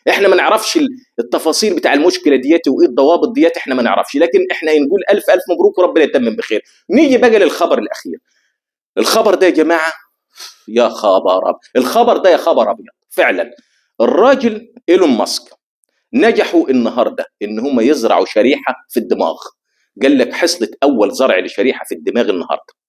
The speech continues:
اللي كنا طبعًا خايفين منه، والعالم كله يقول لك: "مستحيل يفتحوا الدماغ ويدخلوا فيها شريحة"، والكلام ده كله. جربوها في الأول على الجرود، وبعدين عملوا الشريحة، دخلوها في دماغ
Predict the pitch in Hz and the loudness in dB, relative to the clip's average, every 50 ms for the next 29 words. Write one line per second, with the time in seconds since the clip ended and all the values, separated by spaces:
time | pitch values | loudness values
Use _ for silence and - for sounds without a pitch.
0 | _ _ _ _ _ _ _ _ - - - - - - _ _ _ _ _ - | _ _ _ _ _ _ _ _ -8 -8 -8 -10 -14 -18 _ _ _ _ _ -4
1 | 104 113 117 127 175 175 151 123 127 139 113 110 117 - - 131 117 123 - - | -2 -2 0 2 2 2 2 2 0 0 -2 -2 -2 -2 -2 -4 -4 0 0 2
2 | 143 127 135 160 151 131 127 120 113 107 135 147 143 131 - - 147 139 139 139 | 2 2 2 2 2 4 4 4 4 2 2 0 0 -2 -4 -6 -4 -2 -2 -2
3 | 151 147 - - 147 - - - - - - 156 160 165 151 156 156 - - - | 0 -2 -2 -2 -4 -4 -4 -4 -6 -4 0 2 4 4 4 2 0 -2 -8 -6
4 | 143 123 110 139 139 160 143 135 147 135 143 151 - - 135 120 - 170 147 139 | -6 -2 -2 0 2 2 2 0 0 0 0 0 0 -2 -4 0 2 2 2 2
5 | - 135 143 165 160 - 147 143 120 117 151 151 165 160 - - - 175 180 185 | 2 2 2 2 0 0 -2 -2 0 0 0 0 0 0 0 0 2 2 2 2
6 | - - - _ _ _ _ - 101 123 117 120 123 143 156 147 - 113 101 127 | 0 -2 -4 _ _ _ _ -2 0 2 2 2 2 2 2 0 0 0 0 2
7 | 143 139 131 104 101 104 95 101 117 160 180 - 156 120 107 90 92 - 135 147 | 2 4 2 2 0 -2 0 2 4 4 4 4 2 2 0 -2 -2 -2 -2 -4
8 | - _ _ _ _ _ _ _ _ _ _ _ _ _ _ _ _ _ _ _ | -4 _ _ _ _ _ _ _ _ _ _ _ _ _ _ _ _ _ _ _
9 | - - - - - 104 139 160 151 135 123 - - 107 127 135 - 113 107 104 | -18 -18 -12 -8 -4 -2 0 2 2 0 0 0 0 0 0 0 -2 -2 -4 -2
10 | - - 113 127 113 - - 95 107 120 | -2 0 0 0 0 0 -4 -2 -2 -2